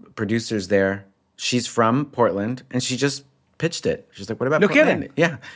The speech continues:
Speaker 1: "What about Portlandia, like the statue?" And we're like, "That's it."
Speaker 2: It's interesting how the title is so specific to a place that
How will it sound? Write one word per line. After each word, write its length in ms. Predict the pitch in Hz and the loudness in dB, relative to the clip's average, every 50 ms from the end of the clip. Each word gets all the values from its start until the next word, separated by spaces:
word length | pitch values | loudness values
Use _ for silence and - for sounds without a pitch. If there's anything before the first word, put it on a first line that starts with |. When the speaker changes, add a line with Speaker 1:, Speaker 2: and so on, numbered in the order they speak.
| - | -6
Speaker 1:
"What 80 | - 147 | -2 0
about 280 | 151 160 - 139 131 - | 2 2 0 -2 -4 -2
Portlandia, 460 | - 131 120 151 170 185 139 101 92 | -2 0 0 0 -2 0 0 0 2
like 180 | 98 98 98 - | 0 0 -2 -4
the 80 | 104 | -8
statue?" 420 | 98 - - 123 135 131 - - 82 | -6 -2 -2 -2 -2 -2 -4 -6 -6
And 100 | 80 87 | -4 -2
we're 80 | 92 | -2
like, 260 | 92 90 90 87 - _ _ _ _ _ _ _ _ _ _ _ | -2 -2 -4 -4 -8 _ _ _ _ _ _ _ _ _ _ _
"That's 240 | - 92 92 - - | -8 -6 -6 -2 0
it." 260 | 151 139 - - - _ _ _ _ _ _ _ _ _ _ _ _ _ - - - - - | 0 0 -2 -2 -8 _ _ _ _ _ _ _ _ _ _ _ _ _ -20 -20 -20 -18 -12
Speaker 2:
It's 140 | - 214 - | -8 -2 -2
interesting 440 | 339 370 - 392 370 - 381 381 277 | -2 -2 -2 -4 -2 -2 0 -2 -2
how 260 | - - 202 208 202 | 0 0 0 0 0
the 100 | 175 180 | 0 -4
title 840 | - - - - - 156 156 156 151 156 156 156 151 151 143 135 _ _ _ _ _ _ _ _ _ - _ _ _ | -6 -8 -8 -4 -2 0 0 2 2 2 4 4 2 2 0 -4 _ _ _ _ _ _ _ _ _ -20 _ _ _
is 440 | - 160 156 151 139 131 123 - - _ _ _ _ _ - | 0 2 2 2 2 0 -4 -8 -12 _ _ _ _ _ -14
so 340 | - - - 170 170 190 214 | -12 -6 0 2 4 4 2
specific 880 | - - - 190 - - 147 123 98 - 117 110 107 - - - _ _ _ _ _ _ _ _ _ _ - | 0 -2 -4 -4 -4 0 0 -2 0 0 -2 -2 -2 -6 -12 -20 _ _ _ _ _ _ _ _ _ _ -6
to 220 | - 165 160 156 | -2 0 2 2
a 60 | 139 | 2
place 520 | - - - 151 151 156 160 160 - - - | 0 -2 -2 0 2 2 2 0 -2 -6 -4
that 460 | - 123 123 120 117 113 110 95 - | 0 2 2 4 2 2 0 -4 -10